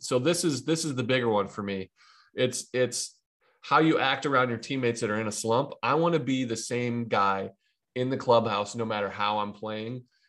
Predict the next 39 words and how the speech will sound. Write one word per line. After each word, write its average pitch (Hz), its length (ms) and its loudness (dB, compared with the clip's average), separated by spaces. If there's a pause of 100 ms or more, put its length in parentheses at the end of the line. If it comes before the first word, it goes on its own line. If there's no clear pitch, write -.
And 127 140 0
I 117 60 2
wanna 127 260 2
portray 127 480 -2
that 113 300 -4
for, 113 320 -4
I'm 113 100 -4
gonna 123 160 -6
treat 160 480 -10 (160)
everybody 120 500 0
on 117 140 -4
the 117 60 -8
team 156 420 -10 (240)
the 117 80 -8
same, 135 580 -4
whether 120 300 -2
they're 110 160 -4
hitting 117 440 -8 (340)
five 123 280 -2
hundred 160 520 -6 (160)
or 131 180 -2
they're 131 320 -2
in 139 220 -6
an - 100 -4
oh 143 160 -2
for 147 140 -10
thirty 147 340 -6
streak, - 380 -12
because 120 280 -6
I, 120 200 -2 (100)
they're 123 140 -6
still 143 280 -4
human 139 380 -6
beings. 110 380 -6
Uh, 95 160 -8
they're 107 120 -4
still 127 260 -2
my 120 120 -2
brothers 110 580 0